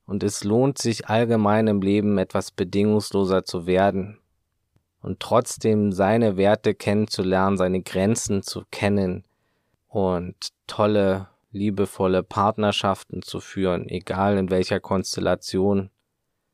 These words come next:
Liebe ist alles. Liebe hat viele Facetten und die absolute Liebe ist Komplettheit, absolutes Sein,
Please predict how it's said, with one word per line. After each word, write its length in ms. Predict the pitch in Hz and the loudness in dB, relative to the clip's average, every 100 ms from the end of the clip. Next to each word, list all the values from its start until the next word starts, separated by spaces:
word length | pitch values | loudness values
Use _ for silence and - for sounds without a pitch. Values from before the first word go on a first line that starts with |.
| _ _ - | _ _ -8
Liebe 680 | 98 107 120 107 113 107 - | -2 2 2 4 4 4 0
ist 480 | - 107 107 - - | -2 0 0 -4 -14
alles. 600 | - 107 113 110 107 - - _ _ _ _ | -6 -2 2 2 2 -4 -12 _ _ _ _
Liebe 400 | - 107 123 123 | -8 -4 0 2
hat 160 | 120 - | 0 -2
viele 260 | - 131 | -4 -2
Facetten 720 | 135 127 117 - 117 - 117 113 _ _ _ - | 0 0 0 -2 -2 -2 -4 -6 _ _ _ -10
und 220 | 104 98 | -6 -4
die 140 | 98 | -4
absolute 680 | - 127 - 113 110 107 - | -2 -2 -2 -2 0 -2 -2
Liebe 380 | 98 104 107 101 | 0 0 2 2
ist 200 | 101 - | 0 -2
Komplettheit, 880 | 101 95 - 101 - 101 92 90 - _ _ - | -6 -6 -2 -2 0 0 0 -2 -10 _ _ -8
absolutes 840 | 104 110 - 98 101 98 95 - | -6 -6 -6 -2 -2 0 -2 -2
Sein, 400 | 92 85 90 92 | -2 0 -2 -6